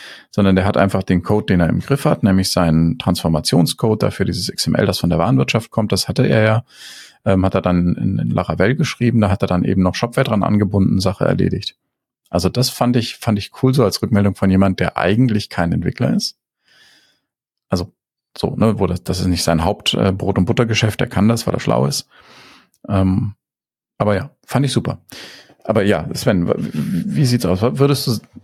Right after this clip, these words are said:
jemandem raten, das zu machen? Wenn ja, in welcher Situation und, und wie, wie nähert man sich diesem Konglomerat-App-System?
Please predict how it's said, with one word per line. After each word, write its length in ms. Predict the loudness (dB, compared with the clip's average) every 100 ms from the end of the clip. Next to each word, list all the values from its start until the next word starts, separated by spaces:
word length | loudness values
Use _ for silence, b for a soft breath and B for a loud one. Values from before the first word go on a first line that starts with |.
| -4
jemandem 320 | 0 2 2
raten, 340 | 0 0 0 0
das 200 | 0 -4
zu 120 | -2
machen? 360 | 0 0 2
Wenn 180 | 2 2
ja, 200 | 2 2
in 140 | 2 0
welcher 260 | 0 -2
Situation 640 | -4 -4 -6 -6 -2 2 4
und, 180 | 4 2
und 220 | 2 2
wie, 220 | 0 -2
wie 160 | 0 2
nähert 340 | 4 4 2 0
man 160 | 0
sich 180 | -2 -4
diesem 420 | -4 0 0 -2 -8 _ _
Konglomerat-App-System? 1400 | -4 -2 2 2 0 0 -4 -4 -6 -6 -8 -4 -2 -2